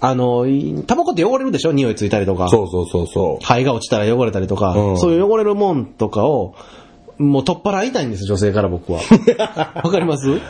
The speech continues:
Speaker 2: あー。
Speaker 1: だから本当は吸ってほしくないんです、女性にはタバコも。
Speaker 2: はいはい。
Speaker 1: おタバコも。
Speaker 2: うん。
Speaker 1: してほしくないし、おならもしてほしくない。
Speaker 2: あー。
Speaker 1: だからまあ、百歩譲ってすんやったら、だから隠れておならもしてほしい。隠れてタバコも吸うてほしい。
Speaker 2: あー。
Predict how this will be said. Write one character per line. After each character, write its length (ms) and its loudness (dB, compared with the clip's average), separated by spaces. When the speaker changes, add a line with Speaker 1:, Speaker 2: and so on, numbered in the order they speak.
Speaker 2:
あ 460 4
ー。 20 2
Speaker 1:
だ 60 4
か 60 0
ら 80 0
本 220 0
当 80 2
は 60 -2
吸 160 -6
っ 20 -16
て 80 0
ほ 100 0
し 80 -6
く 80 0
な 120 2
い 20 0
ん 40 0
で 40 -2
す、 80 -4
女 100 4
性 200 2
に 80 2
は 60 -2
タ 80 0
バ 120 0
コ 100 -2
も。 260 -2
Speaker 2:
は 180 2
い 80 0
は 100 0
い。 20 2
Speaker 1:
お 40 2
タ 100 0
バ 100 -4
コ 120 -6
も。 160 -6
Speaker 2:
う 60 4
ん。 1000 -6
Speaker 1:
し 40 -14
て 60 0
ほ 60 2
し 60 -6
く 80 0
な 120 0
い 60 0
し、 80 0
お 80 2
な 100 2
ら 80 -2
も 100 -6
し 80 -10
て 60 -2
ほ 80 0
し 100 -8
く 100 0
な 160 0
い。 120 -10
Speaker 2:
あ 960 -2
ー。 20 -14
Speaker 1:
だ 60 6
か 80 2
ら 60 2
ま 60 -2
あ、 120 -20
百 320 0
歩 140 2
譲 140 -4
っ 20 -8
て 100 0
す 140 0
ん 80 0
や 60 0
っ 20 -10
た 80 2
ら、 120 0
だ 60 -10
か 140 -6
ら 40 -4
隠 80 2
れ 80 0
て 60 -2
お 100 2
な 140 2
ら 60 2
も 260 -4
し 120 -10
て 100 2
ほ 120 0
し 260 0
い。 0 -
隠 280 0
れ 60 0
て 100 0
タ 100 -2
バ 100 -4
コ 100 0
も 100 -2
吸 160 -2
う 60 0
て 100 -2
ほ 120 -2
し 180 -2
い。 20 2
Speaker 2:
あ 40 4
ー。 800 0